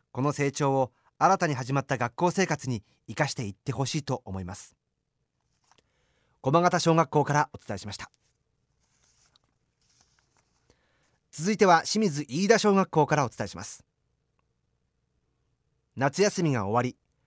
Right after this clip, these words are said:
子どもたちの明るい声が校舎に響いています。夏休みには普段の学校生活ではできないことに集中して取り組むことができました。理科の自由研究や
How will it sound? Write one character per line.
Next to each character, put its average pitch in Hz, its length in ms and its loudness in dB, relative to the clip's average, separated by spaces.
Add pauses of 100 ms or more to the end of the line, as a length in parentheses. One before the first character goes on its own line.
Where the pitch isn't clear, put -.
(420)
子 - 100 -8
ど 185 100 4
も 196 80 2
た 185 100 2
ち - 100 -4
の 143 160 0
明 156 200 2
る 190 80 6
い 190 40 0
声 190 160 4
が 143 240 2 (140)
校 156 160 4
舎 139 120 -2
に 110 80 -4
響 113 240 -2
い 135 60 0
て 123 80 -4
い 92 60 -6
ま 101 80 -10
す。 - 200 -14 (1400)
夏 139 220 2
休 185 200 4
み 156 60 4
に 139 120 4
は 123 200 2 (360)
普 165 100 -2
段 160 200 8
の 127 100 0
学 117 180 -2
校 170 200 4
生 170 180 2
活 147 160 -4
で - 100 2
は 113 180 0 (220)
で 135 120 -2
き 202 120 0
な 214 80 6
い 180 80 0
こ - 80 -12
と 147 80 -6
に 117 160 -8 (340)
集 185 300 2
中 196 240 2
し - 60 -6
て 185 80 2
取 170 160 2
り - 20 -2
組 180 120 2
む 160 40 2
こ 147 80 -4
と 139 80 -2
が 147 80 0
で 101 80 -6
き 95 60 -12
ま 95 80 -8
し - 40 -12
た。 - 120 -14 (1900)
理 165 100 0
科 196 120 4
の 160 80 4
自 120 200 0
由 175 140 6
研 185 200 2
究 139 180 0
や 117 200 -2